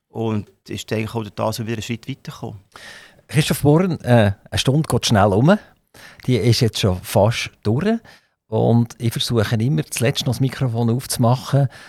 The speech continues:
Speaker 2: dass mein Gast darf, äh, einen Wunsch äußern. Es kann familiärer Natur, wirtschaftlicher Natur, politischer Natur sein. Ganz egal, was es ist. Und ich gebe schnell, solange wie es unser Signet läuft, Zeit, um ein bisschen nachzudenken, was der Wunsch könnte sein.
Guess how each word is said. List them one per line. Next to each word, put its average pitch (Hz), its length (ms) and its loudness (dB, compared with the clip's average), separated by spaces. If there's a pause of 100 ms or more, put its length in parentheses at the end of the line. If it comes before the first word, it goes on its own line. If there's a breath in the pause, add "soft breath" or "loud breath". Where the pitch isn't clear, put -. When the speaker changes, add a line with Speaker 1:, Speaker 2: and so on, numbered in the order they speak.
(160 loud breath)
Speaker 2:
dass - 600 2 (280)
mein 117 140 -6
Gast - 520 2
darf, 101 480 0
äh, - 80 -4
einen 92 260 2
Wunsch 131 300 -2
äußern. 156 240 -4
Es - 140 -8
kann 101 80 0
familiärer 104 580 2
Natur, 113 480 -4
wirtschaftlicher - 640 -4
Natur, 98 420 0
politischer 98 540 -2
Natur 92 420 -4
sein. 90 300 -6
Ganz - 300 4
egal, 110 480 2
was 107 300 0
es 104 120 -4
ist. 185 460 0 (520 loud breath)
Und 131 560 2
ich 131 160 0
gebe 117 380 -2
schnell, 117 580 2
solange 120 400 2
wie 127 80 4
es 104 80 0
unser 117 160 -4
Signet - 580 2
läuft, 110 360 2
Zeit, - 320 -2
um 117 80 4
ein 101 80 0
bisschen 117 340 6
nachzudenken, 170 680 0
was 120 180 -4
der 101 300 0
Wunsch 139 340 0
könnte 113 280 0
sein. 180 260 0